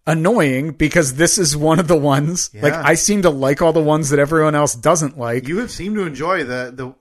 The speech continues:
Speaker 2: yeah.
Speaker 1: And I'm, I'm being the contrarian, which I don't like. But,
Speaker 2: The
Speaker 1: um, I was able to, I feel like I was able to follow this one
Speaker 2: Sure.
Speaker 1: a little bit better. It was a little more cut and dry. Um, I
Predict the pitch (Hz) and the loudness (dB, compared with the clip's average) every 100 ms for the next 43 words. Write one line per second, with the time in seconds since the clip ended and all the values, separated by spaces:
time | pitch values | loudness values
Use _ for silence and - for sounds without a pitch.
0 | _ 127 156 113 78 151 156 - _ 139 | _ -6 -4 -4 -6 -2 -2 -4 _ -2
1 | 143 156 147 - 170 147 147 151 175 165 | -2 -2 -4 -6 -4 -2 2 0 0 -2
2 | 175 160 160 202 254 135 120 147 151 156 | -2 -4 0 2 2 0 -4 -4 -2 0
3 | 165 180 180 190 120 - - 143 135 143 | 0 -4 -4 -6 -6 -10 2 2 2 2
4 | 156 160 156 - 180 196 202 254 247 190 | 0 0 -8 -2 0 0 0 0 2 0
5 | - _ - - _ 156 - 277 208 170 | -2 _ -20 -20 _ -6 0 2 4 2
6 | 160 180 151 120 - 139 143 151 147 147 | 4 2 2 -2 -2 0 2 2 2 2
7 | 160 151 151 143 156 135 - 143 143 151 | 0 -2 -4 -8 -10 -10 -4 0 4 4
8 | 143 151 123 139 151 156 - - 139 123 | 4 2 0 0 0 -4 -10 -4 -4 -2
9 | 131 151 156 147 143 139 135 131 - 151 | 0 2 2 2 2 2 0 -6 -8 -8
10 | 156 135 135 151 185 _ _ _ - 131 | -6 -2 0 -2 -6 _ _ _ -4 -2
11 | 131 131 131 127 _ _ _ _ _ _ | -2 -4 -8 -14 _ _ _ _ _ _
12 | _ _ _ _ _ _ _ _ _ _ | _ _ _ _ _ _ _ _ _ _
13 | _ _ _ _ - 135 135 | _ _ _ _ -4 0 0